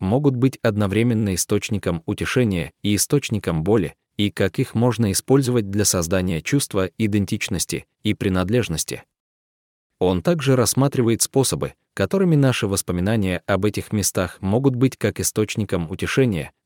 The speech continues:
так и источником боли, и как их можно использовать для создания чувства идентичности и принадлежности. Он также рассматривает способы,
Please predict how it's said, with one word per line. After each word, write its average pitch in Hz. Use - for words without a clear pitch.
так -
и 113
источником 98
боли, 98
и 104
как -
их 143
можно 120
использовать 127
для 101
создания 87
чувства 104
идентичности 104
и 110
принадлежности. 101
Он 92
также 139
рассматривает 120
способы, 73